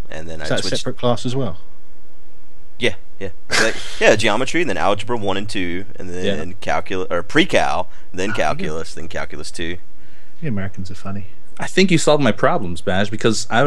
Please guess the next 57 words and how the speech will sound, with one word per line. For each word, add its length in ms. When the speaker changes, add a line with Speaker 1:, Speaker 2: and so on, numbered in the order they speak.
Speaker 3:
I'd 120
always 220
been 160
great 220
at 80
math 280
up 120
until 240
then. 180
I'd 140
never 240
have 240
that. 200
I'd 160
never 180
had 180
that 160
teacher, 420
and 160
then 160
I 80
get 160
to 60
calculus 400
and 40
algebra 320
with 120
that 180
same 280
guy 360
teaching 340
both 200
subjects, 540
and 180
I 80
do 140
terribly. 680
Speaker 1:
Yep. 160
Speaker 2:
Mm. 240
Oh, 100
my 220
girlfriend's 380
the 60
same. 200
She's, 200
she 260
hates 240
maths, 280
and 140
it's 100
because 300
she 160
had 100
a 60
shitty 280
teacher 280
that 220